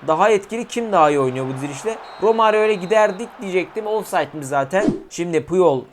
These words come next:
Ay aslında tutturabilirmişiz arkadaşlar attığı yeri. Tamam biz de Roberto Carlos, Romario. Romario biraz kanatta gibi oynuyor. Aslında forvet oynamasını istiyorum.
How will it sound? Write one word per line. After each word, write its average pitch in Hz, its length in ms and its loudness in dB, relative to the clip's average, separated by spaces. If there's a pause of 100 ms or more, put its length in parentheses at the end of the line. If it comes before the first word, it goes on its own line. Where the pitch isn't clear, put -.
Ay 135 400 -2
aslında 131 300 -4
tutturabilirmişiz 147 800 -6
arkadaşlar 127 520 -6
attığı 131 320 -8
yeri. 143 340 -4
Tamam 151 300 -6
biz 160 180 -10
de 160 160 -4 (440)
Roberto 165 440 0 (100)
Carlos, 160 400 0
Romario. 165 640 -4 (320)
Romario 180 400 0
biraz 180 360 -2
kanatta 175 400 -6
gibi 185 220 -2
oynuyor. 147 420 -2
Aslında 160 320 -10
forvet 170 340 -2
oynamasını 156 440 -4
istiyorum. 156 400 -8